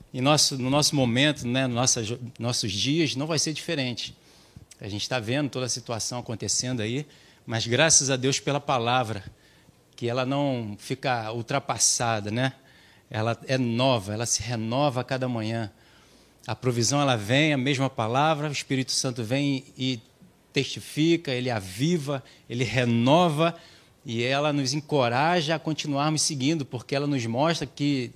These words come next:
o nosso Deus é o mesmo ontem, hoje, eternamente, e a sua palavra ela é a mesma, a mesma poderosa, a mesma eficaz, que trouxe resultados no passado, que traz hoje pra mim e pra você, né? Quem tem acompanhado aqui, as,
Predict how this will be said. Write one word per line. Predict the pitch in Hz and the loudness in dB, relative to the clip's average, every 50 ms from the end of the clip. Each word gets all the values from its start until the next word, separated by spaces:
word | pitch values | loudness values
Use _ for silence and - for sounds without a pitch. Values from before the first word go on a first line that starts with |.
| - | -14
o | - 120 | -8 -4
nosso | 120 135 143 - - 131 | -2 0 0 0 0 -2
Deus | 117 127 131 120 | 0 0 0 0
é | 123 120 | 0 -2
o | |
mesmo | 120 131 139 127 127 131 123 - | 0 0 -2 -2 -2 -4 -6 -2
ontem, | 123 139 156 180 196 202 - 175 139 131 123 | 0 2 2 2 0 0 0 2 2 2 4
hoje, | 135 151 147 123 135 | 4 4 4 4 2
eternamente, | 127 - - 139 135 131 127 127 139 170 185 - 160 | 0 0 -2 -2 0 0 -2 0 0 -2 -2 -2 -2
e | |
a | 143 | -4
sua | - 160 | -2 -4
palavra | 147 - 147 143 143 151 165 156 160 | -4 -4 -4 -2 0 0 0 0 -2
ela | 165 180 | -2 -2
é | 196 | -2
a | |
mesma, | 190 170 151 170 185 151 120 107 98 - - - - - - - | 0 0 2 2 2 0 0 -4 -8 -12 -16 -10 -10 -10 -10 -6
a | - 123 | -4 -2
mesma | 120 135 165 185 165 180 170 | 0 2 2 2 2 0 -4
poderosa, | - - - 190 185 160 170 147 131 135 147 165 170 151 139 | -6 -2 0 0 4 6 6 6 6 6 6 4 4 2 2
a | 131 | 2
mesma | 131 147 175 185 160 160 165 170 | 4 4 4 4 4 4 2 2
eficaz, | 175 170 - - 160 - - - 139 139 156 170 185 175 - - - - - - - - | 2 2 2 -2 -6 -4 -2 0 0 2 2 2 2 2 0 0 -2 -8 -20 -20 -12 -4
que | - 165 | -2 -2
trouxe | - - 147 180 208 202 - 175 | 0 2 6 6 6 6 6 4
resultados | 170 180 156 175 165 131 - 170 190 220 190 160 143 | 4 4 4 2 0 0 2 2 2 2 2 2 2
no | 143 139 | 0 2
passado, | 139 139 120 - - 147 156 175 190 190 196 - - - - _ - | 2 2 2 2 2 4 4 4 4 2 -2 -10 -14 -20 -20 _ -4
que | - 165 | -4 -4
traz | - - 147 170 185 180 127 135 | -4 2 2 4 4 4 4 4
hoje | 160 185 185 170 | 2 2 2 2
pra | 175 - 175 | 0 -2 -2
mim | 165 170 | 0 0
e | 175 170 | -2 0
pra | 180 175 | -2 -2
você, | 165 190 180 - - 170 180 175 - - - - - - - - - - | -2 0 -2 0 0 0 0 -2 -4 -10 -12 -12 -12 -12 -12 -20 -12 -6
né? | 107 113 151 170 - - - - - - - _ - - | -2 -2 -2 -2 -4 -12 -10 -10 -10 -10 -12 _ -8 -4
Quem | 127 120 | -4 -2
tem | 117 - 147 | 0 0 0
acompanhado | 147 143 - 143 139 - 143 139 147 147 147 135 | 0 2 0 -2 0 2 2 2 4 4 4 4
aqui, | 127 - - 131 151 185 185 | 2 0 2 0 4 4 6
as, | 143 110 - | 4 4 2